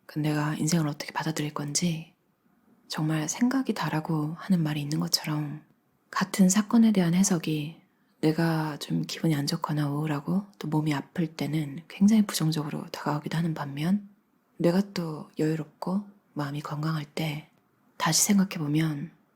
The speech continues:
"아, 이게 그렇게까지 걱정하거나 우울해할 필요가 있는 일은 아니었구나."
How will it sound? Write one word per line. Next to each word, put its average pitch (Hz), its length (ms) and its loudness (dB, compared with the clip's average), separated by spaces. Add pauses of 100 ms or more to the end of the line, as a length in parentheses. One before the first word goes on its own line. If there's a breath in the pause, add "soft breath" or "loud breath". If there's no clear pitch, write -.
(300)
"아, 156 500 -4 (160)
이게 - 140 -4
그렇게까지 165 880 -6 (480)
걱정하거나 156 880 0
우울해할 160 440 0
필요가 156 720 -6
있는 160 280 2
일은 151 140 -2
아니었구나." 156 840 -4